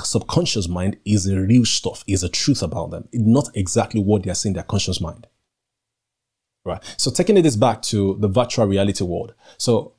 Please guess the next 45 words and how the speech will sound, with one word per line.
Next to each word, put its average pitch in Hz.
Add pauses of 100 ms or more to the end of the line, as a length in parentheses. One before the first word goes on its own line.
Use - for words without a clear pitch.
(200)
the 131
world 165
that 190
we 170
live 147
in 123
today, 107
to -
a -
very 127
much 131
extent, 107
the -
enemy 165
has 143
programmed 131
us 104
through 202
movies, 123
through 202
books, 98 (360)
through 175
a 123
lot 127
of 110
things 127
that 92
we, 92 (160)
even 156
associations, 120
have -
tried 151
to 120 (200)
paint 185 (140)
an 123
impression 110 (240)
on 110
our 110
subconscious -
mind. 87 (320)
And 113
many 190
of 135
us 127
live 151